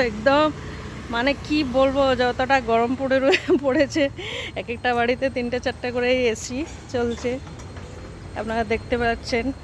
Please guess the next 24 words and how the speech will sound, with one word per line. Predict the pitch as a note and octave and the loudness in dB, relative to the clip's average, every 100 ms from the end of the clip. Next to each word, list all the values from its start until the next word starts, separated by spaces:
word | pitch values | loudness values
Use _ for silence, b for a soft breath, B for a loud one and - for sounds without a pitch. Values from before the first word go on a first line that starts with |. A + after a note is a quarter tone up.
| - | -8
ক্যাম্পাসটার | A3 G#3 G#3 G#3+ A#3 A3 | -6 -2 -4 -2 -2 -2
মধ্যে | A3+ G#3+ A3 | -2 -2 0
আমি | A3 A#3 | 0 0
হেঁটে | G#3 G#3 | 0 0
হেঁটে | G#3 G#3+ | -2 0
যাচ্ছি, | G#3+ G#3 - A3 | -2 -2 -6 -4
আর | G#3+ G3+ | -4 -4
আপনাদেরকে | G#3 G3+ G#3 G#3 G#3 | -6 -6 -6 -8 -10
একটুখানি | - G#3 A3 G#3 G#3+ | -8 -8 -6 -6 -4
ভাবলাম | G3+ G#3 G#3+ G#3 | -4 -4 -4 -4
আজকে | - G#3+ G#3 | -6 -8 -8
দেখিয়ে | F#3+ G3+ G3+ | -6 -6 -6
দিই। | F4 - B B B B B - | -8 -8 B B B B B -6
তো | G#3+ G#3 G#3 G#3+ | -2 0 0 -2
দেখছেন | G#3 - A3 C#4 - - - - - - - - - - - - - - - - - - - - - - - - - - - - - - - - - - - - - - - | -4 -4 -2 -4 -6 -12 -12 -10 -10 -10 -8 -8 -8 -8 -8 -8 -8 -8 -6 -6 -6 -4 -4 -4 -4 -4 -4 -4 -4 -4 -6 -6 -6 -6 -6 -6 -6 -6 -8 -8 -8 -8 -8
খুবই | - C4+ E4 F4 - | -2 0 0 0 0
সুন্দর | C4 B3 A3+ A3 | 0 2 2 4
ইয়ার | G#3+ G3+ G3+ | 4 2 0
মধ্যে | G3 F#3+ A3 G#3+ A3 | -6 -4 -2 -2 -4
সাজসজ্জা | G3 F#3 G#3+ G3 G#3+ G#3 | -8 -8 -8 -4 -4 -4
একদম। | G3+ G#3+ G#3 D4 - B B B B - - F#3 | -4 -2 0 -2 -6 B B B B -16 -12 -6
আর | G3 G3+ | -4 -4
দেখছেন | G#3+ - A#3 A#3 A#3 A#3 | -6 -4 -2 -2 -2 0
সামনে | A3 A3 | 0 2